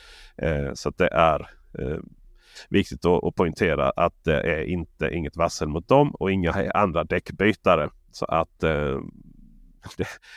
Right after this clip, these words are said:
det har också varit väldigt oansvarigt faktiskt av att, eh, nog att de har fått mycket konflikter att,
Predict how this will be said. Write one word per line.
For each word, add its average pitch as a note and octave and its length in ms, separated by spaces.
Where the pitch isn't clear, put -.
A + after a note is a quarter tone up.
det D2 60
har G2 60
också A#2+ 240
varit G2+ 140
väldigt G#2 440
oansvarigt E2+ 640
faktiskt - 600
av E2+ 400
att, E2 240
eh, E2+ 220
nog G#2+ 320
att G2+ 340
de F#2 240
har G2+ 60
fått G#2 180
mycket A2 240
konflikter G#2 520
att, - 360